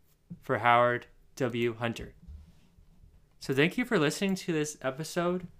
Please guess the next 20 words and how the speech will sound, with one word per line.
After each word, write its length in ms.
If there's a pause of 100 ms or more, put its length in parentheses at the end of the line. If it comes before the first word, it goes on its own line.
(320)
of 140
History 260
from 160
the 60
Back 320
Pages, 460 (520)
which 200
we 60
discussed 500
a 40
little 160
bit 160
about 440 (540)
Howard 260
W. 280
Hunter's 500 (300)
life 560
and 120
career 580 (1300)
in 400